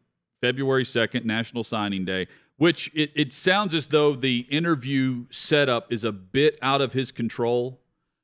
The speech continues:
with how Minnesota has handled the interview situations. It was one of these, it sounds like, where you're "You're next in line to interview, and we wanna have you in." When they chatted on Saturday, it was,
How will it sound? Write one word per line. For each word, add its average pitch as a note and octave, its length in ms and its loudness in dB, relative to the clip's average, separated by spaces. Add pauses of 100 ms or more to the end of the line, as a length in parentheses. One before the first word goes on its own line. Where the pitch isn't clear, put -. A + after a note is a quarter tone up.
(100)
with A#2 160 0
how B2 320 0
Minnesota B2 640 2
has G#2 200 -2
handled A#2+ 420 -2
the G#2 180 -2
interview A2+ 320 0
situations. G#2+ 840 -2
It G#2+ 120 -6
was G2 120 -10
one A#2+ 160 0
of A2 60 2
these, G#2+ 320 0
it A2+ 140 -4
sounds B2 500 0
like, F#2 260 -2
where F#2 440 2 (1080)
you're C3 400 4 (960)
"You're C#3+ 140 4
next C#3 320 2
in A#2+ 100 4
line A#2 400 2
to A2 120 -4
interview, G2+ 600 0 (100)
and F#2+ 480 0
we G#2+ 120 -2
wanna G#2+ 260 0
have G#2+ 200 -2
you F#2+ 140 0
in." G2 260 0
When F#2+ 120 0
they F#2 120 0
chatted G#2 340 -2
on F2+ 140 -6
Saturday, G#2 400 -2
it F2+ 100 -6
was, F2+ 240 -8